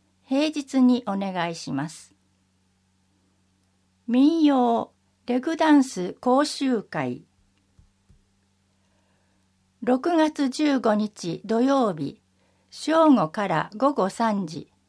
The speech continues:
受付は午前十一時三十分から。市民体育館。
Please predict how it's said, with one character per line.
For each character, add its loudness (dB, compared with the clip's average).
受 -2
付 -2
は 0
午 2
前 0
十 0
一 -2
時 -4
三 4
十 0
分 -4
か -8
ら。 -8
市 0
民 4
体 0
育 -8
館。 -6